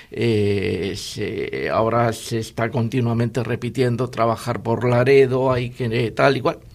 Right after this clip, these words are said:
Nosotros nunca nos hemos apartado, lo dijimos, mm, apenas acabaron las elecciones municipales y se conocieron los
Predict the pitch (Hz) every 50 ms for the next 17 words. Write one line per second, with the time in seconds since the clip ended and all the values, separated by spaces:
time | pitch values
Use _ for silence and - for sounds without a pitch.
0 | - - 104 107 101 95 - - 135 120 - 135 123 127 147 143 156 139 120 113
1 | 110 110 - 120 120 120 113 120 101 - 101 98 107 - 151 151 143 104 87 101
2 | 98 95 - 113 - - 151 160 180 180 175 175 170 156 135 127 135 131 127 123
3 | 120 120 120 117 120 110 - - - - - - _ - - 117 117 - 147 147
4 | 147 151 156 151 139 - 139 123 120 135 131 123 123 131 139 139 135 135 131 127
5 | 120 123 - - - - - - - - - - - - - 123 123 127 127 135
6 | 123 123 120 107 - - 127 127 123 123 123 117 107 98 117 120 117 117 - 139
7 | 131 117 131 139 151 175 185 175 175 170 131 - - 123 117 110 - 120 107 113
8 | 113 120 127 120 117 120 117 117 107 101